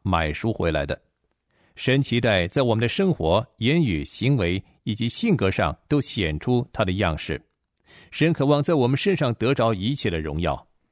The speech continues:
亲爱的弟兄姐妹，到底在你今天的生活里有没有核心？你是环绕着什么来生活的呢？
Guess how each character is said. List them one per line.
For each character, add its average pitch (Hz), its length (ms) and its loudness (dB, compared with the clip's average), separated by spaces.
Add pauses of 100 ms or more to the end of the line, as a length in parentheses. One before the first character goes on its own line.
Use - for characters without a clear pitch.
(760)
亲 123 160 0
爱 110 80 2
的 101 100 0
弟 101 120 -2
兄 98 100 0
姐 80 140 -4
妹， 76 260 -4 (1120)
到 135 160 2
底 110 160 2
在 117 140 2
你 98 160 6
今 143 180 4
天 127 80 6
的 107 80 4
生 120 200 2
活 90 180 2
里 78 200 0 (600)
有 104 220 4
没 120 120 6
有 113 100 4
核 80 320 -2
心？ 101 300 0 (1300)
你 139 120 4
是 190 120 2
环 160 200 4
绕 196 160 4
着 139 100 2
什 90 280 0
么 120 60 4
来 104 160 2
生 107 200 0
活 85 160 0
的 87 120 0
呢？ 101 120 2